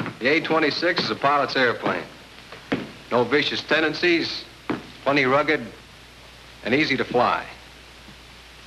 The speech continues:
Now, my job here in transitional training is to see that you pilots measure up to the airplane. Not that you have to be a hot rock to fly an A twenty-six, but you can't go around with your head up either.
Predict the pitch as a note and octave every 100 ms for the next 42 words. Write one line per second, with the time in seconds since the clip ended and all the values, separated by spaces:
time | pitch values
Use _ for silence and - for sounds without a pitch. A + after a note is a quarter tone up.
0 | - - B2 G3 G3 E3 F3+ D#3 E3 D#3
1 | B2+ D#3+ D3+ D#3 C#3 B2+ A2 - D#3 C#3+
2 | C#3+ A#2+ - - D#3+ D3 C3 C#3 B2 C#3+
3 | C#3 B2 C3 C#3+ C3 C3+ C3 A#2+ B2+ D3+
4 | C3 A2 F2+ - - - - - - -
5 | - - - - - - - - - A2
6 | A#2 A2 G#2+ A#2 A2+ G#2+ A2+ G#2 A#2 -
7 | A2 A#2 C3+ - A2+ G#2+ A2+ A#2 A2+ A2
8 | G#2 - D3 C3+ - - - - - -
9 | - - G#2+ A2+ C#3+ C3 C3 C3+ C3+ A#2
10 | A#2 D#3 B2 G2 C#3 A#2+ E2